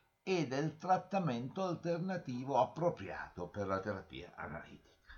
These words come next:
In generale, lo si è visto qualche lezione fa,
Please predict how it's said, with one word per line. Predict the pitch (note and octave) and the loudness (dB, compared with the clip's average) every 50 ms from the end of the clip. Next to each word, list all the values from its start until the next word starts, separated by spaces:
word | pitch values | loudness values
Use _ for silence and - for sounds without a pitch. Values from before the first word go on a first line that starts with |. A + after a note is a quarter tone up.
| - - - _ _ _ _ _ _ _ _ _ _ - | -18 -20 -20 _ _ _ _ _ _ _ _ _ _ 4
In | A#3 A3 G3+ | 6 6 6
generale, | C3+ D#3 D#3+ D3 C3+ B2 G2 E2 D2+ E2 F#2+ F#2+ D#2+ - | 6 4 2 4 4 6 6 6 6 4 2 0 -4 -6
lo | D2+ D#2 D2 | -10 -12 -10
si | - G#2+ F#2 | -6 -4 -2
è | |
visto | F#2 A#2 B2+ G#2 - - F#2 E2+ E2 - - - - - - - - - | 0 0 0 -2 -4 -2 -2 -2 -2 -4 -10 -18 -20 -20 -20 -20 -8 0
qualche | - A#2 B2 A2 - G2+ | 4 4 4 4 4 0
lezione | E2+ E2 D#2+ - - B2 A2 F2 D#2+ | 0 0 0 0 0 2 2 0 0
fa, | - A2+ G#2 F#2 E2 E2 D2+ - - | 2 6 6 8 8 6 4 2 -2